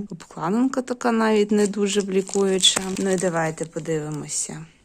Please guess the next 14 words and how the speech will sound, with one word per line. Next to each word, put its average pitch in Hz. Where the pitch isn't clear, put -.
ззаду. 220
Ну, 262
звичайні 151
такі -
планшетки, 320
як 302
у 285
Лукаса. 262
І 202
ось 269
ви 202
бачите, 180
оце, 190
мабуть, 214